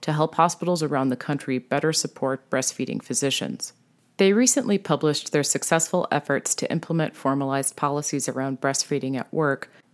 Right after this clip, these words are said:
in the Journal of Pediatrics. In a quote from one of the lead authors, Megan Pesh, M D, Doctor Pesh says, quote, "As pediatricians, we are educated on the importance of breastfeeding,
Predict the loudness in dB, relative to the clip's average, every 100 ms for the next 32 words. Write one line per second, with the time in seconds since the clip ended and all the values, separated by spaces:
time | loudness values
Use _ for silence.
0 | 2 4 4 4 4 2 -2 -2 0 2
1 | 0 -2 -6 -2 -4 -4 _ _ _ 2
2 | 4 4 2 4 4 2 -2 2 2 4
3 | 2 0 0 0 0 0 -2 0 -2 -2
4 | -4 -6 -2 0 2 0 0 0 0 -2
5 | 0 0 0 0 -2 -6 _ _ _ _
6 | _ 2 2 2 0 -2 0 0 2 2
7 | 2 -4 _ 2 4 4 2 -8 -20 -20
8 | _ _ 2 2 4 2 4 4 2 2
9 | 2 2 0 -6 _ 2 4 4 4 2
10 | 2 2 2 2 0 0 2 2 2 0
11 | 0 0 -2 0 0 0 0 0 0 0